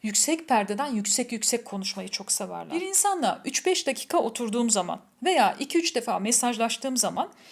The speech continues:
onun üniversiteye gidip gitmediğini anlayabilirim. Bu bana özel bir davranış değil. Hepiniz dikkatli bakarsanız bunu gözlemleyebilirsiniz elbette.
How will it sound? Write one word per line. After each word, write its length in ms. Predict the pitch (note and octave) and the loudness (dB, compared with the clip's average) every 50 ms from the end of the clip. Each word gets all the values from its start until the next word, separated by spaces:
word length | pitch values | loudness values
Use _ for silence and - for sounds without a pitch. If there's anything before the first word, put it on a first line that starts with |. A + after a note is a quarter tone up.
| - - - - - | -20 -20 -20 -6 0
onun 280 | - D4+ E4 F#4 F#4 | 2 2 2 2 0
üniversiteye 520 | D#4 D#4+ D#4+ D#4+ D#4 D#4 D#4 - D#4 D4 C#4+ | -2 -2 0 0 0 0 0 0 0 0 0
gidip 280 | B3 D4 C4 D4 - | 0 -2 -4 -4 -4
gitmediğini 500 | - D#4+ D#4+ - A3 G#3+ G3+ A#3 A#3+ C#4+ | -6 -6 -4 -2 -2 -2 0 0 2 2
anlayabilirim. 600 | B3 G#3 G3 G3 G3 F#3 F#3 F3+ - - - A3+ | 2 2 2 0 0 -2 -4 -6 -8 -8 -4 -2
Bu 120 | C#4+ F#4+ - | -2 0 0
bana 220 | G#4+ A4 A#4+ B4 | 0 0 0 -2
özel 260 | A4 - G4+ F#4+ F#4 | 0 2 4 2 4
bir 80 | F#4 E4+ | 2 2
davranış 480 | F4 E4 D#4+ D#4+ D#4+ D#4 D#4+ - - - | 2 2 2 0 -2 -4 -4 -4 -4 -4
değil. 120 | G3+ G3+ | -6 -6
Hepiniz 340 | - F#4 - - A#3+ A3 - | -6 -6 -4 -2 -2 -2 -2
dikkatli 400 | B3 B3 - C4+ C4 C4 - G#3 | -4 -2 0 0 0 0 0 -2
bakarsanız 560 | A3+ A3+ - B3 A3 A3 - A#3+ D#4 E4 - | -4 -2 0 0 0 0 0 0 -2 -2 -2
bunu 180 | C4 C4 G#3+ - | -2 -2 0 2
gözlemleyebilirsiniz 1000 | C#4+ B3+ B3 A#3+ B3+ B3+ B3 B3 C4 B3+ A#3+ A3+ A#3+ A3+ A#3 - G3+ F3+ E3+ F3 | 2 2 4 4 4 2 2 2 0 -2 -2 -2 0 2 2 2 0 0 -2 -2
elbette. 540 | E3 D3+ D3+ - C#3 - - - - - | -2 -2 -2 -4 -8 -10 -10 -10 -12 -12